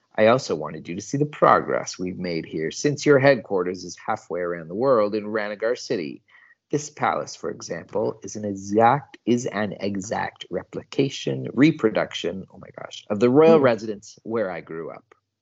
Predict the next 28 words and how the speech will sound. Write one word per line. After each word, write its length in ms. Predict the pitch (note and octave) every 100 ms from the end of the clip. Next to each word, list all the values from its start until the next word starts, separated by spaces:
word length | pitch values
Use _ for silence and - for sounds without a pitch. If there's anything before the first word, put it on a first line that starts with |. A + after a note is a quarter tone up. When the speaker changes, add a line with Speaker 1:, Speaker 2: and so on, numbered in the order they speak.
| _ _ _ _ -
Speaker 1:
We 100 | D#3
even 160 | E3+
landscaped 600 | E3 D#3+ D#3+ - E3 D#3 E3
the 60 |
grounds 480 | D3 C#3+ A#2+ F#2 E2
with 120 | G#2+ -
foliage 720 | - B2+ C3 A#2+ A#2+ B2 - _ _
preserved 720 | - C3+ C3 B2 F2 D#2+ -
from 260 | - G#2+ G#2
Tamaran 560 | - G2 E2+ D#2 D#2
before 320 | E2 - E2+ D#2
its 140 | -
destruction." 640 | G2 - - - - - - _ _ _ - _ _ _ _ _ _ -
And 280 | F2+ D#2 D2
Vril 420 | G#2+ F2 E2 - -
clinks 560 | - C3+ C3+ - - -
champagne 600 | - B2 A2+ B2+ B2 A#2+
glasses 600 | A#2 A2+ A2 - A2 -
or 120 | C#2
whatever 280 | D2+ B1+ -
they're 120 | -
drinking 480 | - D2 - - - _
and 240 | - - -
says, 380 | - C2+ D2
"May 220 | A#2 D#3 D3+
your 200 | B2 B2
children's 600 | - A2 A2 A#2+ B2 -
children 580 | - D2 - G1+ -